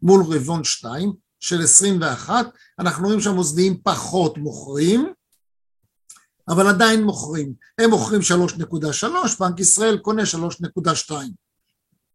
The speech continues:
בסך הכל הסתכלות על השוק, אנחנו נמצאים בשוק שבו יש משקיעים זרים, שבאים ומשקיעים באג"ח ישראלי או בחברות ישראליות,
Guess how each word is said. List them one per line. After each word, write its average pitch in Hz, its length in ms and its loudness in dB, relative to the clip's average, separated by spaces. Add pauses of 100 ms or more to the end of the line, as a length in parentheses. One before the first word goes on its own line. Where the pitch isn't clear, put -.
(680)
בסך 226 420 6
הכל 240 280 2
הסתכלות 190 600 0
על 170 100 -2
השוק, 220 360 -4
אנחנו 156 240 -8
נמצאים 185 380 -2
בשוק 190 440 -2 (260)
שבו 156 300 -2
יש 175 120 -2
משקיעים 185 500 -2
זרים, 185 520 0 (240)
שבאים 151 500 0
ומשקיעים 196 440 2
באג"ח 175 480 -2
ישראלי 165 680 2
או 104 60 -10
בחברות 110 500 -6
ישראליות, 170 680 2